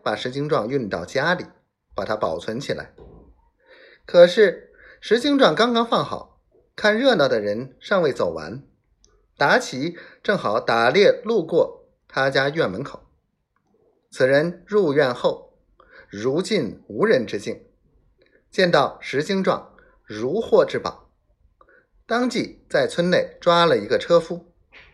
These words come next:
强令将石精状装在车上，打算运到自己家里。小女儿哭叫着不依，上前拦住辕马，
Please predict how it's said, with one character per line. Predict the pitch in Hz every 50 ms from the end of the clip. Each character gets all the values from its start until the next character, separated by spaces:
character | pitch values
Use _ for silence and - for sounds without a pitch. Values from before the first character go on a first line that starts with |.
| _ _ _
强 | - - 135 123 139 185 226
令 | 262 240 175 - - - - _
将 | - 151 139 139 139
石 | - - 120 117
精 | - 151 151
状 | 151 147 - - - -
装 | - 151 160
在 | 151 -
车 | - - - 175 190
上， | 190 - - - - - _ - _ - _ _ _ _ _ _ _
打 | - 113 104 98
算 | - 127 120 110 - - - _ _
运 | 156 147 139 117
到 | 110 104 104
自 | - - 175 143
己 | 147 95 85
家 | - - 120 120 151 170
里。 | 165 - - - _ _ _ _ _ _ _ _ _ _ _ _ _ _ _ - _ - _ _ _ _
小 | - - 151 156 170
女 | 165 143
儿 | 127 120 123 131 -
哭 | - - - 202 202
叫 | 196 208 170 139 107
着 | - 98
不 | - - 123
依， | 117 135 156 170 - _ _ _ _ _ _ _ _ _ - - - - -
上 | - - 202 156 135
前 | 120 - 120 113 120 - - -
拦 | - 117 110 120 131 175 196
住 | 196 214 156 113
辕 | 95 90 90
马， | 123 139 - - - _